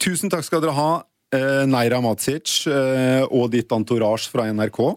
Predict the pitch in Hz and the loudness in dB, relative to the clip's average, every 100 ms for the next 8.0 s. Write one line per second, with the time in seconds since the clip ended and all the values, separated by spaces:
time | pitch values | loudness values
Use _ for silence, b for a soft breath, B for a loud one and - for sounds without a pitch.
0 | - 120 120 120 123 123 117 123 123 123 | -4 0 2 2 0 0 0 2 0 0
1 | 117 117 117 117 117 117 117 117 113 147 | 0 0 0 0 0 -2 -2 0 -2 -2
2 | 120 135 120 113 131 170 202 - - 123 | -4 -2 -2 0 0 0 -4 -8 -4 0
3 | 123 123 - 110 - 113 131 123 107 131 | 2 0 -2 -4 -4 -2 0 0 0 0
4 | 127 131 120 123 123 123 123 123 123 123 | 0 -2 -2 -2 0 0 -2 -2 0 0
5 | 123 123 123 123 135 123 - 104 90 110 | 0 -2 -4 -6 -6 -6 -4 -6 -4 -2
6 | 117 123 123 131 110 95 113 123 _ _ | 0 0 -2 -2 -2 -2 -4 -6 _ _
7 | - - 139 143 123 107 104 110 120 117 | -10 -6 -6 -4 -4 -4 -2 -2 -2 -6